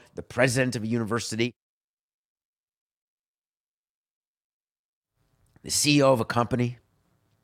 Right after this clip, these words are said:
if you want to get paid and you want to be the boss, there's a responsibility. The responsibility is you have to act a certain way.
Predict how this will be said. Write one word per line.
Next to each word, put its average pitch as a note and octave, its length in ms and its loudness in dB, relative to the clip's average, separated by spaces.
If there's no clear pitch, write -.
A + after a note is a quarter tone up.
if - 180 -10
you G#3 120 -2
want D#3 400 0
to B2+ 100 -6
get A2+ 340 -2
paid F2+ 440 -4
and F2+ 160 -6
you A2+ 120 -2
want A2+ 180 -2
to F#2+ 60 -8
be G2+ 140 -4
the E2 100 -8
boss, E2+ 560 -4
there's E3+ 200 -4
a F3 40 -6
responsibility. E3 1000 -2
The - 60 -4
responsibility E3 680 -2
is D3 100 0
you D#3+ 40 2
have C3 100 -4
to - 140 -16
act D#3+ 240 -4
a B2+ 40 -14
certain C3+ 400 -6
way. C3+ 340 -2